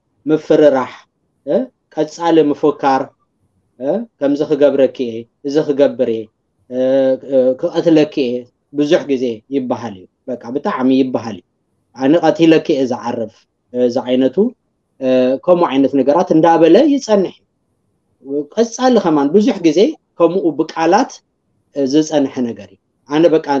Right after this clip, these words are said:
በቃ፣ እ፣ እ፣ እ፣ ሓዲኡ ክገብር እየ ኣጥፊአኪ፣ እ፣ እዚ ዓይነቱ፣ እ፣ ዘረባታት ኣሎ ማለት እዩ። እቲ ሳልሳይ ምናልባሽ ሎሚ እሱ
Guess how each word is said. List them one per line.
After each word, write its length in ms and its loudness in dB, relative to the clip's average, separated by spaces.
በቃ፣ 200 0
እ፣ 140 -12
እ፣ 120 -4
እ፣ 60 -4
ሓዲኡ 360 2
ክገብር 420 2
እየ 200 0
ኣጥፊአኪ፣ 540 -6
እ፣ 100 -8
እዚ 220 0
ዓይነቱ፣ 360 2
እ፣ 220 -2
ዘረባታት 640 2
ኣሎ 220 -2
ማለት 280 -16
እዩ። 60 -20
እቲ 180 -20
ሳልሳይ 500 0
ምናልባሽ 460 0
ሎሚ 220 2
እሱ 120 -20